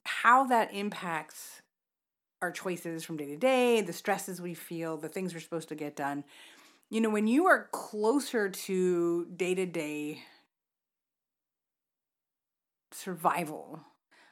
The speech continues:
I'm not sure. You, we, the brain might, you know, people might spend some time in that going,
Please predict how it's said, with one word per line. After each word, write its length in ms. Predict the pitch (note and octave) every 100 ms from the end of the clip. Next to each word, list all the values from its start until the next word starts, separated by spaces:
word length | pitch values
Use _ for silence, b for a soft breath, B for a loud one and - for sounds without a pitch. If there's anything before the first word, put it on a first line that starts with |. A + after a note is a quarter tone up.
| b
I'm 140 | G#3
not 360 | A#3+ C4 C#4+ -
sure. 420 | - C3+ - - _ _ _ _
You, 380 | C4 D4+ A3+ G#3
we, 200 | G3+ G#3
the 120 | E3 G3
brain 300 | A#3+ F3 D#3+
might, 460 | F#3 E4 D3+ F#3 C4+
you 100 | G#3+
know, 180 | F#3+ F3
people 240 | E3+ F#3+ E3
might 580 | D#3+ E3 C4 A3+ F3+
spend 260 | - F3 F3
some 140 | E3
time 280 | D3 D3+ C#3+
in 100 | D3
that 240 | D3 C#3+ D3+
going, 340 | D#3+ D3 D3